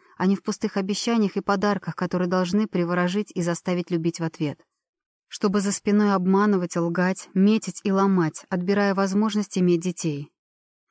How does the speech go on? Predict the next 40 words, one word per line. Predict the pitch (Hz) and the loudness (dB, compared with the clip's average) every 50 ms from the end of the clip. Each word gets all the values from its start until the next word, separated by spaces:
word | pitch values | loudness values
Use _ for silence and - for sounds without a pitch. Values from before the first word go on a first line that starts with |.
| _ - | _ -6
"Где | 208 208 202 240 240 | -4 -2 0 0 0
ты | - 247 | 0 -2
был | 208 233 226 226 | -2 0 -2 -2
всю | - - - 180 | -4 -2 -2 0
мою | 175 170 175 170 | 0 0 0 -2
жизнь?" | 170 - 170 165 165 - 170 165 _ _ _ _ _ _ _ _ _ _ - | -2 -4 -6 -6 -6 -6 -10 -10 _ _ _ _ _ _ _ _ _ _ -6
Говорю | 180 180 196 208 214 214 | -2 -2 0 0 0 0
беззвучно | 196 214 202 196 214 240 254 - - 202 190 | 0 -2 -2 -2 -2 -2 -4 -2 -2 -2 0
одними | 180 202 208 208 208 | 2 2 2 2 2
губами, | 202 202 220 190 185 175 160 147 147 151 - _ _ _ _ _ - - | 0 0 -2 -2 0 0 0 0 -2 -4 -6 _ _ _ _ _ -4 -2
Ресницы | 196 196 - 254 269 - - 220 | -2 0 2 0 0 2 0 -2
Руслана | 180 175 - 196 180 180 175 170 | -2 -2 0 0 2 2 2 2
вздрагивают, | 170 175 190 208 233 208 - 208 196 190 185 _ - _ _ _ _ - | 0 -2 -2 -2 -2 -2 -2 -2 -4 -4 -6 _ -12 _ _ _ _ -6
будто | 202 226 226 - 233 | -4 -4 0 2 2
он | 226 220 | 2 2
вот-вот | 208 226 - 247 269 - | 2 0 -2 -2 -4 -4
проснётся, | - - 233 - - - 202 170 156 - - - 156 165 _ _ _ _ _ - | -2 -4 -4 -2 0 2 2 2 2 0 -4 -10 -12 -12 _ _ _ _ _ -2
но | 196 | 0
я | 208 220 | 2 4
не | 247 254 254 240 214 | 4 4 4 4 2
этого | 175 - 156 151 151 | 0 -2 -4 -4 -4
хочу. | - 156 - - - 147 143 151 - _ _ _ _ _ _ _ - | -6 -10 -10 -8 -8 -8 -8 -8 -10 _ _ _ _ _ _ _ -2
Мне | - 190 202 208 | 2 2 4 4
даже | 196 214 202 208 | 2 2 2 4
немного | 214 208 208 208 214 190 - | 4 4 4 4 2 0 -2
страшно | - - - 226 233 - - 196 185 | -4 -2 -2 -2 -2 0 0 -2 -2
от | - - | 0 0
того, | 196 190 196 226 226 | -2 -2 0 -2 -4
что | - - 208 | -4 -4 -2
я | 185 196 196 | 0 2 2
могу | 196 202 196 185 202 | 2 2 2 2 2
увидеть | 202 202 208 233 208 214 202 - | 0 2 0 -2 -2 -2 -4 -4
в | 190 | -2
его | 190 196 190 202 202 | -2 -2 0 0 -2
взгляде | 190 - - 208 226 220 202 196 | -2 -2 -2 0 0 0 0 -2
после | - 196 - - 196 | -4 -4 -4 -4 -4
того, | - - 202 208 233 | -2 -2 -2 -2 -2
что | - - 196 175 | -4 -2 -2 -2
было | 170 185 190 196 | 0 0 2 2
ночью. | 196 185 180 160 151 - - 147 143 | 2 4 2 2 0 -2 -6 -8 -8